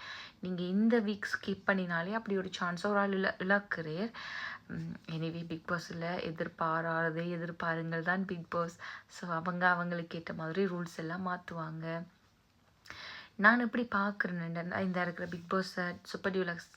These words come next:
ஹவுஸ்லேருந்து எடுத்தது, ஒருவேளை புதுசா வந்த வைல்ட் கார்ட்ஸ் வந்து புது ஸ்ட்ராட்டஜியோட வந்தாங்கன்னு சொல்லி சொன்னா, அ,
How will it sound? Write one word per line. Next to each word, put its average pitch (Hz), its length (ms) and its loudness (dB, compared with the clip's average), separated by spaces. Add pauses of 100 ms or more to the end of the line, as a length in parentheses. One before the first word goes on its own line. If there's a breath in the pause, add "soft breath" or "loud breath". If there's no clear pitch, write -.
ஹவுஸ்லேருந்து 170 400 -2
எடுத்தது, 170 680 -4 (380 loud breath)
ஒருவேளை 196 580 2
புதுசா 214 420 0
வந்த 185 240 2
வைல்ட் 175 300 0
கார்ட்ஸ் 180 320 -4
வந்து 170 520 -2 (440 loud breath)
புது 226 320 0
ஸ்ட்ராட்டஜியோட 185 720 -2
வந்தாங்கன்னு 180 640 2
சொல்லி 165 340 -8
சொன்னா, 165 600 0 (460 loud breath)
அ, 165 280 -2